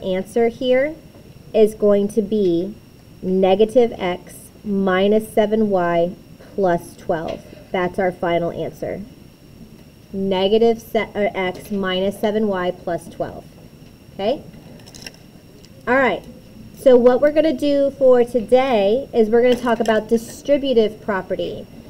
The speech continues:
So when you guys have your assignment that's gonna load at four o'clock tonight, so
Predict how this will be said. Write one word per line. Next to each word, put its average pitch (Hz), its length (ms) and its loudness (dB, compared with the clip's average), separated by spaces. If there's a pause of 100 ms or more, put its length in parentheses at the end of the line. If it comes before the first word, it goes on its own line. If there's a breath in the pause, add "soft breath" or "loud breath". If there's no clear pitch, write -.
(200 loud breath)
So 220 180 4
when 214 140 4
you 220 100 4
guys 233 220 4
have 233 180 0
your 247 100 6
assignment 233 680 -2
that's 214 200 -4
gonna 226 180 2
load 208 320 4
at 214 200 -6
four 202 220 0
o'clock 220 340 -6
tonight, 220 420 -6 (580)
so 196 200 0